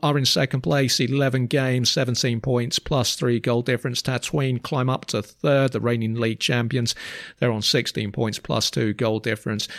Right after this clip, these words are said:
Empire slipped to fourth, fourteen points, zero goal difference. Death Star up to fifth, fourteen points, minus one goal difference.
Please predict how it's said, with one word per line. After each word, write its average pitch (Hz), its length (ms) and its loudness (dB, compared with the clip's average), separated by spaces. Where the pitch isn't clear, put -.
Empire 123 580 2
slipped - 420 0
to 117 180 2
fourth, 147 600 2
fourteen 127 440 0
points, 120 380 0
zero 120 360 2
goal 113 200 0
difference. 117 380 -2
Death 131 220 0
Star 123 360 0
up - 180 -4
to - 140 -4
fifth, - 480 -2
fourteen 139 460 2
points, 120 340 -2
minus 135 380 0
one 110 180 0
goal 107 200 0
difference. 107 320 -4